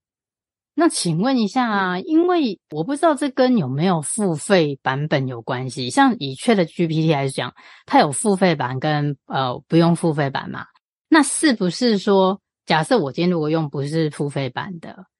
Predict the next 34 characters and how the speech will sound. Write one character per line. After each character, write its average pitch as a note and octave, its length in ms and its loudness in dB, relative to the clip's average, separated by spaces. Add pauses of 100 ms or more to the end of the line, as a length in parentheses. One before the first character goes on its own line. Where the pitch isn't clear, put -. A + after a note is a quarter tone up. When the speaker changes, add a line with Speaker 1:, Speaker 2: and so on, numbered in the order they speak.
(160)
Speaker 1:
会 D4 180 2
不 G3 140 -2
会 F#3+ 200 6
我 C3+ 160 0
生 F3 300 2
成 C#3 160 -4
的 C3+ 80 -2
这 D#3 120 -2
个 D3 120 -2
东 D3 220 -2
西 C#3 500 -6 (240)
就 G3+ 160 4
是 F#3+ 140 0
算 F3 260 0
A D#3+ 140 4
I D3 160 2
公 C#3 220 -6
司 C3 220 -10
的， - 240 -16 (240)
呃， D#3+ 300 0
这 G#3 100 2
个 F#3+ 80 6
软 D3+ 220 4
体 C#3+ 160 -2
公 C3+ 240 -2
司， C#3 180 -6
而 D#3+ 140 -4
不 D#3 160 0
是 F3+ 180 2
我 C#3 180 0
自 F#3+ 140 -2
己 E3+ 220 -8
的？ - 120 -16
Speaker 2:
嗯。 F3+ 160 -18